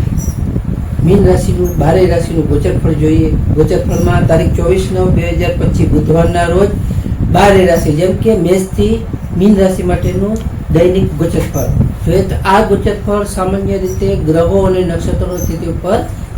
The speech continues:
આધારિત છે, જે તમારી વ્યક્તિગત જન્મકુંડલી આધારિત ફળથી અલગ હોઈ શકે. તો માટે દૈનિક ગોચરફળ જોઈએ, તેનો શુભાશુભ અંક જોઈએ અને તેમનો શુભાશુભ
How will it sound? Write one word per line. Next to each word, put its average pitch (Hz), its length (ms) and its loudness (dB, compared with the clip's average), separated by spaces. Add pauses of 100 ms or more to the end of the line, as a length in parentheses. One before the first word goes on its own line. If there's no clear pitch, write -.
આધારિત 156 580 -2
છે, 175 140 -4 (160)
જે 170 120 2 (140)
તમારી 185 500 0
વ્યક્તિગત 165 480 -2 (180)
જન્મકુંડલી 165 640 -2 (560)
આધારિત 156 540 0
ફળથી 160 480 -2 (540)
અલગ 180 300 4
હોઈ 151 120 4
શકે. - 260 -6 (100)
તો 156 100 -2
માટે 160 300 -2
દૈનિક 156 360 2
ગોચરફળ 190 400 -2
જોઈએ, 185 440 2 (260)
તેનો 143 180 0
શુભાશુભ 151 560 0
અંક 175 260 0
જોઈએ 185 340 4 (420)
અને 160 140 2
તેમનો 156 260 2
શુભાશુભ 196 680 2